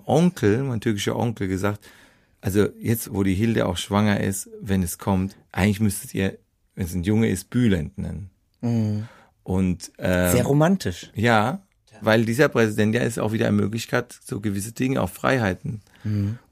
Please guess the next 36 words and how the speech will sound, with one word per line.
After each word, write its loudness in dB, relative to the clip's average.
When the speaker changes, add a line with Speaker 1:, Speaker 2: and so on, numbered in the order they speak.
Speaker 1:
Ja, 0
und 0
so -2
ist -4
mein -2
Vorname -4
entstanden. -10
Speaker 2:
Es -2
ist 2
sowieso 2
ganz 2
lustig. -6
Also -2
deine 0
Eltern, -6
Vater -4
Türke, -4
Mutter -2
Deutsch-Ungarin, 0
die -4
haben 2
ja 2
sowieso 0
eine 6
sehr 0
unkonventionelle 0
Ehe -10
schon -10
geführt. -14
Sehr 4
modern, 4
so -6
in 4
Speaker 1:
Mhm. 4
Speaker 2:
ihrer -2
Einstellung. -10